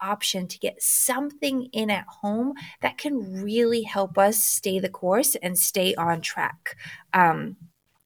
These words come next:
so that convenience, it doesn't get more convenient than working out in the comfort of your own home. So if finding the time is your biggest reason for falling off track, if you, uh,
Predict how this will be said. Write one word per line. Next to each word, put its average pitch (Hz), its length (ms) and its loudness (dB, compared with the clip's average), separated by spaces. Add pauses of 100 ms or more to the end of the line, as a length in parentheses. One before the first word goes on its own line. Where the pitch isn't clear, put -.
(120)
so 226 200 10
that 247 260 8
convenience, 208 960 2 (300)
it 226 220 10
doesn't 359 480 4 (500)
get 220 280 10
more 202 260 4
convenient 208 800 0
than 196 180 4
working 190 500 2
out 185 300 6
in 190 120 2
the 180 60 2
comfort 180 360 0
of 175 160 2
your 175 200 4
own 170 200 -2
home. - 500 -8 (300)
So 226 440 10
if 202 240 6 (120)
finding 320 500 -2
the 254 80 2
time 214 520 2
is 190 200 -2
your 175 140 0
biggest 190 600 -2
reason 196 540 0
for 190 160 -6
falling 185 560 0
off - 280 -6
track, 247 400 4 (280)
if 190 180 0
you, 190 440 -2 (180)
uh, 180 280 2